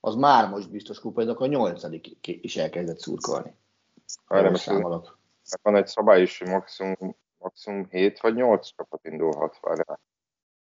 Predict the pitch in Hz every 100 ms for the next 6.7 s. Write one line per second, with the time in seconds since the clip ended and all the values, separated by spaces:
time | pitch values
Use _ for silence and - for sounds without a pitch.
0 | _ - 73 71 71 80 - - - -
1 | 117 110 95 - - _ _ _ _ -
2 | 104 95 101 95 80 67 - - _ _
3 | _ _ _ _ _ _ _ - 98 113
4 | - - _ _ _ _ - 214 233 -
5 | - _ _ _ _ _ _ _ _ _
6 | _ _ _ _ - -